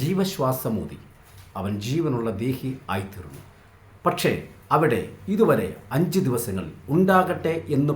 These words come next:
പറഞ്ഞ യഹോവയുടെ വായിൽ നിന്ന് പുറപ്പെട്ട വചനം ആറാം ദിവസം കാണുന്നില്ല. അവിടെ യഹോവയുടെ അധരത്തിൽ നിന്ന് ഒരു വചനവും ആറാം ദിവസം പുറപ്പെട്ടിട്ടില്ല. എന്ത്? മനുഷ്യൻ്റെ സൃഷ്ടിപ്പിനോടുള്ള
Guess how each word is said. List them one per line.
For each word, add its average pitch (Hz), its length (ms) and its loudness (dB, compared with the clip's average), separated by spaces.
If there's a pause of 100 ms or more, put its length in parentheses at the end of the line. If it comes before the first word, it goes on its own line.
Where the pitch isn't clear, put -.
പറഞ്ഞ 131 280 2 (460)
യഹോവയുടെ 160 580 4 (120)
വായിൽ 156 280 4 (100)
നിന്ന് 139 160 2 (100)
പുറപ്പെട്ട 143 440 -2 (140)
വചനം 147 300 2 (400)
ആറാം 147 280 6 (120)
ദിവസം 135 320 0 (160)
കാണുന്നില്ല. 165 480 4
അവിടെ 82 180 -4 (1040)
യഹോവയുടെ 156 500 4
അധരത്തിൽ 175 340 4
നിന്ന് 151 200 2
ഒരു 170 80 2 (100)
വചനവും 165 420 2 (260)
ആറാം 151 340 2
ദിവസം 135 300 0 (120)
പുറപ്പെട്ടിട്ടില്ല. 127 800 -4 (340)
എന്ത്? 127 160 2 (580)
മനുഷ്യൻ്റെ 151 600 4
സൃഷ്ടിപ്പിനോടുള്ള 131 720 -2